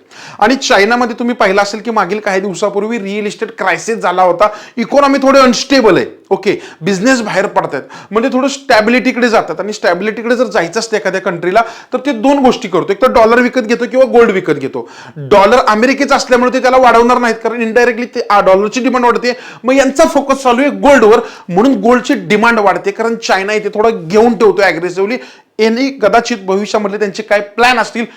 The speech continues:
किंवा कदाचित त्यांना गोल्ड पण पंप करायचं असेल, ओके. तिसरी गोष्ट याच्यामध्ये लक्षात ठेवा, जिओपॉलिटिकल अनसर्टेनिटी.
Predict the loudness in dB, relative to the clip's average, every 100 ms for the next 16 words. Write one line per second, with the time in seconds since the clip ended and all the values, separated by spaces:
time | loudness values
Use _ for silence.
0 | -20 _ 0 2 2 2 2 2 0 -2
1 | 0 0 4 2 2 -6 -2 2 2 4
2 | 2 0 -2 -8 -10 -6 -2 -2 -4 -8
3 | -20 -20 -20 _ 2 4 6 6 4 4
4 | 0 0 0 0 -2 -4 -4 0 0 0
5 | -2 0 0 2 0 0 -2 0 0 0
6 | 2 2 2 -4 -8